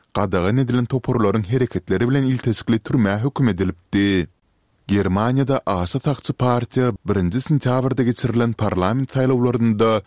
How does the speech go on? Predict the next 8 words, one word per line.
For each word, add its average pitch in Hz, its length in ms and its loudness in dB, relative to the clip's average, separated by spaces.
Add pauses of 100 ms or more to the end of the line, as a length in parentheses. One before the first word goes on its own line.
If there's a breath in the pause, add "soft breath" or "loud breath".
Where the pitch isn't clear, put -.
(120 soft breath)
möhüm 98 460 0
regional 98 580 0
ýeňişi 131 400 0
gazandy. 92 760 2 (280)
Bu 107 300 2
öňümüzdäki 92 760 0
ýyl 143 60 0
geçirilmeli 120 800 2